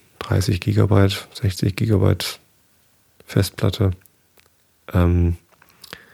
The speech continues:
irgendwie sowas. Ich hab keine Ahnung. Der, der steckt jetzt halt dauerhaft in so einer Dockingstation, die hier im Wohnzimmer rumsteht. Und manchmal machen wir das an und hören dann Musik.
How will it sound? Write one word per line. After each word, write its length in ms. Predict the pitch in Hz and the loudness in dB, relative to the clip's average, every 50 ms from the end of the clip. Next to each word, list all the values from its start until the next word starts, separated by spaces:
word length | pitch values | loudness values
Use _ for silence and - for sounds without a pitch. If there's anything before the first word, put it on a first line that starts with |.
| _ _ _ _ _ _ _ _ _ _ _ _ _ _ | _ _ _ _ _ _ _ _ _ _ _ _ _ _
irgendwie 280 | - 104 90 87 85 | 0 0 2 2 2
sowas. 500 | 85 87 85 85 87 87 85 - - - - - _ _ _ _ _ _ _ _ _ _ _ _ | 2 2 4 4 4 2 2 -2 -6 -8 -10 -16 _ _ _ _ _ _ _ _ _ _ _ _
Ich 160 | - - - | -12 -8 -8
hab 120 | 87 - | -8 -8
keine 240 | - - 87 82 82 | -6 -2 0 0 2
Ahnung. 200 | 82 82 82 80 | 2 2 2 2
Der, 120 | - 90 | 2 0
der 180 | - - - 90 | 0 0 -2 -2
steckt 240 | - - 95 - - | 0 0 0 2 2
jetzt 140 | 104 - - | 0 2 2
halt 160 | 90 82 - | 0 2 2
dauerhaft 380 | 87 87 87 85 82 85 - - | 2 4 4 4 4 2 0 -2
in 60 | - 85 | -2 0
so 60 | 90 | 0
einer 120 | 82 85 | 2 2
Dockingstation, 720 | 80 - 90 - - 90 82 - - 87 85 82 - 95 | 2 0 0 0 0 -2 -2 -2 -2 -2 -2 -2 -2 -4
die 140 | 87 90 85 | -4 -2 -2
hier 240 | 82 87 90 85 82 - - - - - - - - - - - | 0 0 0 -2 -2 -4 -10 -18 -18 -18 -18 -20 -20 -20 -8 -4
im 160 | - 85 80 | -2 0 2
Wohnzimmer 380 | 90 90 87 87 - - 87 82 | 2 2 2 2 2 2 2 2
rumsteht. 380 | 82 85 87 87 - - 90 | 2 2 0 -2 0 0 2
Und 60 | 87 | 4
manchmal 300 | 85 87 90 87 - 95 | 4 2 2 2 2 2
machen 200 | 92 90 87 - | 4 2 2 2
wir 60 | 98 87 | 2 2
das 160 | 85 80 - | 2 0 -2
an 280 | 82 87 85 90 90 | 0 2 2 4 4
und 380 | 92 92 87 85 82 - - - - - | 4 2 2 2 0 0 -4 -8 -8 -4
hören 260 | 123 92 92 90 90 | 0 2 4 4 4
dann 140 | 87 85 85 | 4 4 4
Musik. 380 | 82 82 78 87 101 98 - | 4 2 2 2 0 -2 -4